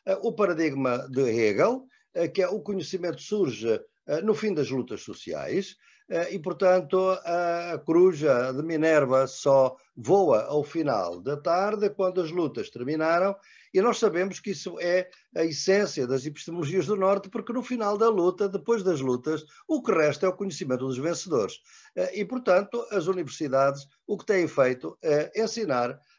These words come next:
a história dos vencedores, ehm, contada por nós próprios. E por isso é que,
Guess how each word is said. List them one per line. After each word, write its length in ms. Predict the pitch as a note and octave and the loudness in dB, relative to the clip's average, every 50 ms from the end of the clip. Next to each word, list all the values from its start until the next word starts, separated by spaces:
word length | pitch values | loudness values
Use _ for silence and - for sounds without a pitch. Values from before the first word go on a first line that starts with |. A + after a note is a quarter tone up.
| - | -4
a 60 | G3+ | -4
história 360 | F#3 - - A3 G#3 G3 D#3+ C#3+ | -4 -2 2 2 4 4 4 2
dos 140 | C3 A#2+ | -2 -2
vencedores, 640 | B2+ C#3+ D3+ D3 - G3 F3+ E3 D3+ D#3 F3 - - _ _ _ _ _ - | -4 -4 -4 -6 -4 -4 -2 0 2 2 0 -2 -6 _ _ _ _ _ -6
ehm, 400 | G#3+ G3+ G#3+ G#3+ G#3+ G#3 G#3 G3+ G#3 - | -4 -2 0 0 -2 -2 -6 -10 -10 -4
contada 340 | A#3 A#3+ A#3+ F3 D#3+ D#3+ F3+ | -2 -2 0 0 0 0 -2
por 140 | - A#3+ | -2 -2
nós 160 | B3 A#3+ A#3 - | -4 -4 -4 -2
próprios. 420 | - F#3 E3 D3+ C#3 C3+ - - - - _ _ - A2 - - | 0 2 2 2 0 -8 -16 -16 -18 -20 _ _ -16 -16 -16 -14
E 140 | - C#3+ D3 | -10 -10 -8
por 160 | C#3+ - - | -4 -2 0
isso 240 | G3 E3+ C#3+ - G#3 | 0 0 0 -2 -2
é 80 | G3+ F#3+ | -4 -2
que, 340 | - F#3 F3 F3+ G3+ G#3+ | 0 2 4 4 4 2